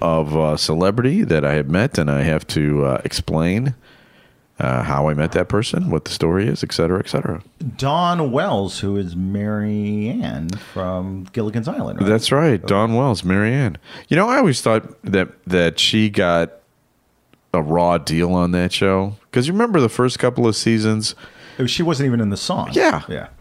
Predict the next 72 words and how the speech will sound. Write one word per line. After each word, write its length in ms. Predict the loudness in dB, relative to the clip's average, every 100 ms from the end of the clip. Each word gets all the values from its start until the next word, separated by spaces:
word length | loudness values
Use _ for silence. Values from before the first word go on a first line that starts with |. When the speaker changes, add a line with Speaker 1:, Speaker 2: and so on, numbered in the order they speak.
| -20 -8 -2
Speaker 1:
Yeah, 260 | 0 0 0
I 40 |
mean, 180 | 2 2
it, 140 | 0 2
it 260 | 2 2 -6 -4
says, 280 | 2 2 0
Speaker 2:
Right. 180 | -4 0
Speaker 1:
you 80 | 2
know, 160 | 0 0
"and 260 | 0 2 2
the 120 | 2
rest." 400 | 4 2 2 2
Speaker 2:
Right, 200 | -2 -6 -10
right. 200 | -10 -10 -12 -20 -2
Speaker 1:
It, 180 | -2 2
it 60 | 2
Speaker 2:
Bite 120 | 4
Speaker 1:
hurt. 120 | 2
Speaker 2:
me. 240 | -2 -8 -12 _ _ _ 0
Speaker 1:
And 160 | 2 4
there 100 | 4
was 140 | 6
only 220 | 4 4
two 220 | 4 2
more 200 | 6 4 6
names. 420 | 4 4 4 0
Speaker 2:
Yeah, 160 | -2 0
yeah. 160 | 0
How 160 | 2 2
hard 240 | 2 0
could 100 | 0
it 60 | 0
have 140 | 0
been 140 | 0 0
to 60 |
put 200 | 0 0
a 60 | 2
Speaker 1:
Uh, 20 |
Speaker 2:
couple 240 | 0 0
of 80 | 0
more 120 | 2
names 300 | 0 0 0
in 60 | 0
the 80 | -2
song? 420 | -2 -4 -2 0
Speaker 1:
That 180 | 2 4
had 220 | 4 4
to 80 | 4
hurt. 520 | 4 4 4 2 -4
Speaker 2:
Yeah, 80 | -4
uh-huh. 180 | -4 2
Speaker 1:
That 180 | 4
had 240 | 4 4 4
to 80 | 4
hurt. 460 | 4 4 0 -6 -16 -20 -20 -20 _ _ -20 -2
Uh, 180 | 2 2
but, 260 | 2 0 2
you 80 |
know, 120 | 4 4
they 100 | 2
fixed 400 | 2 2 2 2
it, 160 | 2
and 140 | 0 -2
the 60 |
Professor 640 | 0 0 0 0 2 2 4
and 280 | 4 4 2
Speaker 2:
Right. 60 |
Speaker 1:
Mary 400 | 2 4 4 4
Ann 160 | 4 2
at 180 | 2 2
the 160 | 4 2
end. 160 | 2